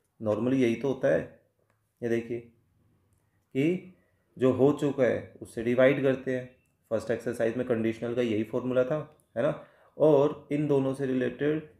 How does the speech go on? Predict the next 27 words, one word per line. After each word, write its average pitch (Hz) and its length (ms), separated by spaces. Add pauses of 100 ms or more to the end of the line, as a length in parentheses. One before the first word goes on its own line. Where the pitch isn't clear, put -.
क्या 120 160
काम 135 220
होता 131 300
है 151 180 (400)
कि 147 120 (480)
इनकी 160 840 (520)
आपस 131 500
में 117 500 (360)
intersection, 147 960 (440)
है 123 80
ना, 175 80 (1300)
उसके - 200
intersection 127 600
की 147 80
probability 143 500
हम 143 300
लेकर 135 260
चलते 131 340
हैं। 127 180 (420)
अब 143 120
ये 156 80
देखिए 127 320
कि - 140
conditional 123 680
में 127 520
intersection 143 1080
को 120 540